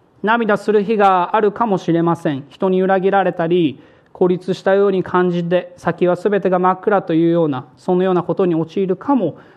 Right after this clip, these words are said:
しれません。しかし主が言われていたように、悩む人を、悩む人が踏みにじら-、踏みにじられ、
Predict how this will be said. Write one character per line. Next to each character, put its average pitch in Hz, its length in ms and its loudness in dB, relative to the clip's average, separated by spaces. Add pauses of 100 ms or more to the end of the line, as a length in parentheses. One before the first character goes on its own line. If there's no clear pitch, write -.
(120)
し - 180 -4
れ 147 80 -2
ま 139 160 -6
せ - 140 -10
ん。 135 80 -8 (1500)
し - 120 -18
か 294 100 2
し 254 100 -4
主 302 180 -4
が 285 100 2
言 220 100 4
わ 233 100 2
れ 247 80 0
て 247 140 -2
い 240 60 -2
た 247 100 2
よ 240 180 4
う 196 60 0
に、 185 420 -2 (580)
悩 226 380 0
む 262 160 2
人 220 480 2
を、 196 140 -2
悩 247 260 0
む 254 100 2
人 233 200 0
が 196 100 0
踏 185 100 -2
み 240 120 0
に 226 100 -2
じ 233 140 -2
ら-、 233 260 2
踏 196 120 -2
み 233 120 0
に 233 140 0
じ 226 120 0
ら 233 140 2
れ、 190 300 2